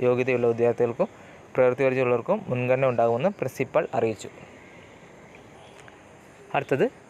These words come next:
കാത്ത് ലാബ് സ്റ്റാഫ് നഴ്സ്. മഞ്ചേരി ഗവൺമെന്റ് മെഡിക്കൽ കോളേജ് ആശുപത്രിയിൽ എച്ച് ഡി എസിൽ കീഴിൽ ദിവസവേതന അടിസ്ഥാനത്തിൽ കാത്ത് ലാബ് സ്റ്റാഫ് നഴ്സിനെ നിയമിക്കുന്നു. ജി എൻ എം, ബി എസ് സി നഴ്സിംഗ് കോഴ്സ് പാസ്സായിരിക്കുകയും നഴ്സിംഗ് കൗൺസിലിൻ്റെ രജിസ്ട്രേഷൻ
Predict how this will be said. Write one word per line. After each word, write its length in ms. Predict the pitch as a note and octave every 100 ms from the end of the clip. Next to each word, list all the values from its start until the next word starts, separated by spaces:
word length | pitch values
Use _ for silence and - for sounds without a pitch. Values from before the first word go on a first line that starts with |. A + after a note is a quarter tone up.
| - -
കാത്ത് 320 | D3+ D#3 -
ലാബ് 220 | E3 F#3 -
സ്റ്റാഫ് 460 | - C3 B2 -
നഴ്സ്. 260 | A2 G2+ - - - - - -
മഞ്ചേരി 420 | D#3+ E3 F#3+ F#3+
ഗവൺമെന്റ് 320 | F#3 D#3 D#3 D3
മെഡിക്കൽ 240 | C#3 C#3+
കോളേജ് 340 | C3 C#3 C3+
ആശുപത്രിയിൽ 440 | C3 A#2+ A#2+ A#2+ A#2 - - - - - C3+
എച്ച് 260 | C3+ -
ഡി 100 | D3+
എസിൽ 360 | E3 C#3+ - C#3 -
കീഴിൽ 280 | B2 A#2 -
ദിവസവേതന 580 | B2 B2+ B2+ - C#3 C3
അടിസ്ഥാനത്തിൽ 560 | A#2+ A#2 A#2+ A2 - A2 - - B2
കാത്ത് 300 | B2 - B2+
ലാബ് 140 | B2+ -
സ്റ്റാഫ് 400 | - A#2 A2+ B2
നഴ്സിനെ 380 | A2+ - A2+ B2
നിയമിക്കുന്നു. 520 | A2 G2+ G2 F#2+ G2 - - - -
ജി 120 | A#2+
എൻ 220 | B2 A#2+ A#2+
എം, 120 | G#3 - - -
ബി 140 | A#2+
എസ് 180 | B2+ B2+
സി 60 | C#3
നഴ്സിംഗ് 400 | B2+ A#2 A#2+ A2+
കോഴ്സ് 500 | A2+ C#3+ - - -
പാസ്സായിരിക്കുകയും 600 | A#2 B2+ A#2+ A#2 B2+ F3
നഴ്സിംഗ് 420 | B2+ B2 - D#3 -
കൗൺസിലിൻ്റെ 420 | A#2+ A#2+ B2+ B2
രജിസ്ട്രേഷൻ 520 | A#2 A2+ - A#2+ -